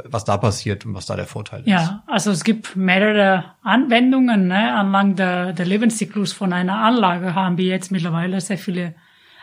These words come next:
Speaker 2: Anwendungen. Das fängt schon ganz am Anfang an, wenn zum Beispiel ein Apparat, äh, konstruiert wird, ne? Und das, man kann die, die Brillen einsetzen und das drei D Modell von dem Apparat sehen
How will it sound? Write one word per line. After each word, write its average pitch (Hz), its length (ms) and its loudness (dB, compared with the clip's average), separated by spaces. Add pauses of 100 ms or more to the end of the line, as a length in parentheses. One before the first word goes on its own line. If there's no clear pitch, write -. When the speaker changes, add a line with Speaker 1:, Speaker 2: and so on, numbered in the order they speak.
Speaker 2:
Anwendungen. 226 720 2
Das 202 180 -4
fängt 190 260 0
schon 190 380 -2 (760)
ganz 214 220 2
am 180 120 2
Anfang 233 360 0
an, 220 220 2
wenn 190 160 0
zum 185 160 -2
Beispiel 190 760 -2 (180)
ein 202 200 2
Apparat, 185 720 0
äh, 202 160 0
konstruiert 190 720 -2
wird, - 440 -4 (120)
ne? 233 180 -2 (380)
Und 202 160 4
das, 190 220 0
man 226 540 0
kann 196 280 2
die, 175 200 -2
die 165 140 -4
Brillen 262 400 2
einsetzen 233 680 0
und 196 100 2
das 185 140 -2
drei 190 200 0
D 190 140 0
Modell 185 400 0
von 180 180 -4
dem 170 140 -2
Apparat 180 520 -2
sehen 269 420 0